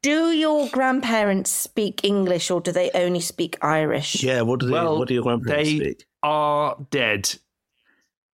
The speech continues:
Speaker 1: Oh.
Speaker 3: They di-, they died.
Speaker 1: Did they integrate before they died?
Speaker 3: They did enjoy jigs from time to time, but no more than the average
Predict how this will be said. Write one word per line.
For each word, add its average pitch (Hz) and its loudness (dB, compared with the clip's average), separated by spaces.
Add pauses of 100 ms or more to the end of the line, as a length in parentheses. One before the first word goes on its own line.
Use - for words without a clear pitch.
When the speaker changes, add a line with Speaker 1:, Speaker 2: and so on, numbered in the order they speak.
(640)
Speaker 1:
Oh. 214 2
Speaker 3:
They - 0
di-, 110 -2
they 120 2
died. 98 2 (420)
Speaker 1:
Did 285 0
they 311 2
integrate 240 0
before 202 0
they 190 2
died? 190 0 (220)
Speaker 3:
They 196 0
did 208 -2
enjoy 180 2 (200)
jigs 160 0 (100)
from 165 -2
time 160 2
to - -8
time, 143 2
but 147 0
no 160 2
more 143 2
than 135 -2
the 135 0
average 120 0